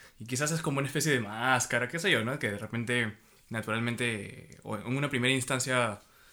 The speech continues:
este, tengo, ¿no? Pero, o sea, llega un momento en el que empiezo a hacer payasadas. <laughs>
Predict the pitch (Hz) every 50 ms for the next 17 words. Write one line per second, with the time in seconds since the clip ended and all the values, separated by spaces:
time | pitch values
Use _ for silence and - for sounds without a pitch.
0 | - - - _ - 117 104 98 - - - 101 101 98 98 95 92 92 98 -
1 | - - - - - - 123 113 101 95 92 87 98 107 104 139 160 160 - -
2 | - - - - _ _ _ _ - 135 123 120 117 113 113 113 110 107 107 107
3 | 107 104 - _ _ _ _ _ _ - - _ _ _ _ _ _ _ _ _
4 | _ _ _ - - _ _ _ _ - 127 117 - 139 127 127 127 156 175 196
5 | 208 208 180 170 170 165 165 175 180 180 175 151 - 113 110 98 95 - - -
6 | 120 110 135 131 165 156 160 180 170 127 107 98 - 117 104 113 147 180 - -
7 | - - -